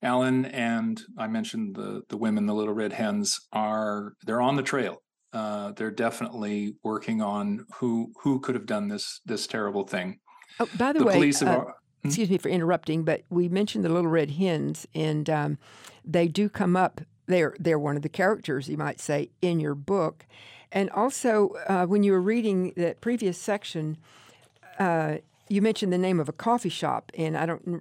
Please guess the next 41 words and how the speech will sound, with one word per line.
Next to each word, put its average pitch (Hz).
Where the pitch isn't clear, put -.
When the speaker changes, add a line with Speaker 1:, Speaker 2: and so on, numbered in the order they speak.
Speaker 1:
Mm-hmm. 165
Speaker 2:
realize 160
if 156
people 170
knew 175
that 160
was 147
a, -
a 156
name, 156
not 156
just, 151
you 156
say 151
they 143
passed 151
the 147
wagon 151
wheel. 135
And, 151
Speaker 1:
Mm-hmm. -
Speaker 2:
uh, 139
so 143
we 165
might 156
clarify 156
that 147
that 151
wasn't 147
just -
<laughs> -
a 160
wagon 170
wheel 151
lying 151
on 127
the 135
side 143
of 143
the 135
road, 160